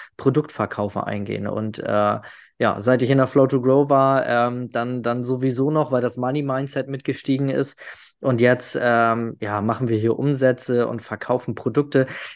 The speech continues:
Gerade kurz vor Weihnachten, wenn ich das kurz erzählen darf, eine kleine Story. Da hab ich, äh, also da war ich auch mega stolz auf mich,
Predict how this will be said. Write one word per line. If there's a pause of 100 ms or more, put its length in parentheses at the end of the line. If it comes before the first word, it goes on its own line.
Gerade
kurz
vor
Weihnachten,
wenn
ich
das
kurz
erzählen
darf,
eine
kleine
Story. (800)
Da
hab
ich,
äh, (320)
also
da
war
ich
auch
mega
stolz
auf
mich,